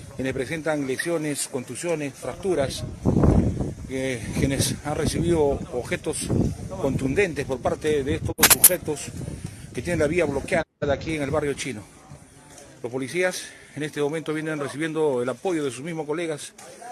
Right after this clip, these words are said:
los primeros auxilios aquí en la comisaría de, de Villacurí.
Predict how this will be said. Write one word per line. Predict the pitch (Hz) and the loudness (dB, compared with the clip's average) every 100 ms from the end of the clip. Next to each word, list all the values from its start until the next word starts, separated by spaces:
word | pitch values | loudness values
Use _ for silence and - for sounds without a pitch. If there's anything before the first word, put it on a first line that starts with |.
| - | -6
los | 139 | -6
primeros | 131 160 175 147 | -4 -2 -2 -2
auxilios | 139 156 190 156 143 - - - - - - - - - - - | -4 -4 -4 -4 -6 -10 -14 -20 -20 -20 -20 -20 -20 -20 -18 -12
aquí | 120 165 | -4 0
en | 156 | 0
la | 135 127 - - - | 2 0 -2 -2 -2
comisaría | 127 131 156 170 151 135 117 - 131 | -2 -2 0 2 4 2 -4 -14 -8
de, | 123 127 127 127 | -4 -2 -4 -4
de | 120 131 123 127 135 160 - - - | 0 0 0 -4 -8 -14 -16 -18 -4
Villacurí. | 127 127 131 143 | 0 0 0 -2